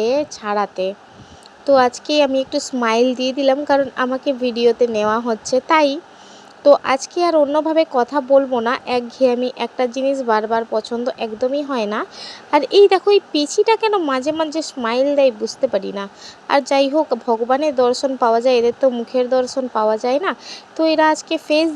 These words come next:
দিয়ে ভিডিওটা করেছে, তার জন্য আমি অনেক সুখী। মানে কি বলবো, দুঃখিত বলে আর আমি সুখিত।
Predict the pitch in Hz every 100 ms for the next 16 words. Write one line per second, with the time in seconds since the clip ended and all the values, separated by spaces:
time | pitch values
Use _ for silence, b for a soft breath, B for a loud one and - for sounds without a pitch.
0 | 277 311 294 277 247 269 269 269 269 294
1 | 330 339 262 220 247 240 247 233 240 214
2 | 214 226 262 330 370 - - 233 - 202
3 | - B B B B B - 349 381 349
4 | - 214 190 202 208 240 - 330 320 349
5 | 349 254 247 - 415 - - 202